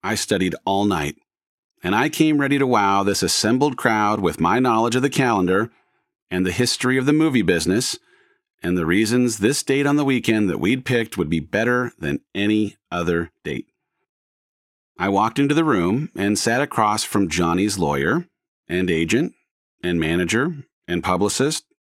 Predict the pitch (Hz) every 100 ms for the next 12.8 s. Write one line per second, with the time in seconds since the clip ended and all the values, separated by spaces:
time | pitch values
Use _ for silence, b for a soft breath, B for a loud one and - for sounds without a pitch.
0 | _ _ - 104 113 - 175 - 60 -
1 | b b b b b - 117 - 185 170
2 | 147 143 131 127 120 101 69 - - -
3 | _ _ _ _ _ _ - 107 143 160
4 | 165 147 110 110 110 113 123 120 175 160
5 | 92 78 - 104 - 151 151 107 92 101
6 | 104 101 - 151 147 76 - 113 117 -
7 | 139 196 202 98 135 - - - - _
8 | _ _ _ _ _ - - 180 135 -
9 | - 95 90 87 85 90 98 143 143 b
10 | b b - 120 139 123 131 170 - 143
11 | 139 - 165 147 - - - - 107 113
12 | 98 120 131 - - 110 123 92